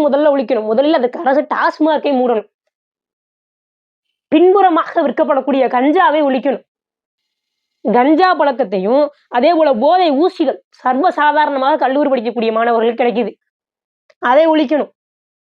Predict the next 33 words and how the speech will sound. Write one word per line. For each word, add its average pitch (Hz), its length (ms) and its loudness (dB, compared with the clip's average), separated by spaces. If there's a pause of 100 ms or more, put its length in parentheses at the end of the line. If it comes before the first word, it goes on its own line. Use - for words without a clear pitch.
(840)
ஆனா 269 200 0
அதையெல்லாம் 311 440 2
விட்டுட்டு 240 540 -2
"போதையின் 294 500 0
பாதையில் 220 440 0
செல்லாதீர்கள்." 196 600 -2
அப்பா 277 380 -2
நான் 220 180 0
சொல்றேன் 226 280 -2
அப்படின்னா, 214 360 -2 (960)
எல்லா 302 440 2
பக்கமும் 359 600 -2 (100)
திறந்து 359 340 2
விட்டுட்டு, 233 380 -2
எல்லா 302 460 2
வழிகளையும் 349 500 0
திறந்து 320 360 0
விட்டுட்டு, 233 320 -2
நீங்க 220 200 -4
"போதையின் 311 460 2
பாதையில் 240 360 0
செல்லாதீர்கள்னா", 220 720 0 (300)
நீங்க 294 320 2
கொடுக்குறீங்கல்ல, 247 680 0 (600)
டாஸ்மார்க்ல 269 500 0
கொடுக்குறீங்கல்ல, 208 480 0
பத்து 247 240 -4
பாட்டிலுக்கு 294 360 0
பத்து 247 180 -4
ரூபா 285 140 0
கூட 370 240 2
வச்சு 269 200 -2
கொடுக்குறீங்கல்ல, 202 640 -2